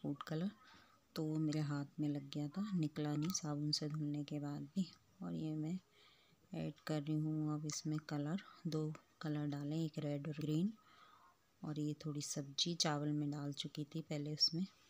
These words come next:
और ये मैंने धनिया डाल के, अब तवा मैंने गरम कर लिया है दम लगाने के लिए।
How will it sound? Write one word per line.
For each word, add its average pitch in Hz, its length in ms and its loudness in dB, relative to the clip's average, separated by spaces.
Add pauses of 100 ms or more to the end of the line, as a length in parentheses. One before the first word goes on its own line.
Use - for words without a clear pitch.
(800)
और 165 100 0
ये 156 160 4
मैंने 147 300 2
धनिया 147 380 0
डाल 139 360 -4
के, 170 80 -2 (680)
अब 170 60 -6 (140)
तवा 156 300 2
मैंने 151 300 4
गरम 151 300 2
कर 151 160 -6
लिया 151 220 0
है 151 120 2
दम 151 220 2
लगाने 147 420 0
के 147 200 -4
लिए। 165 220 -2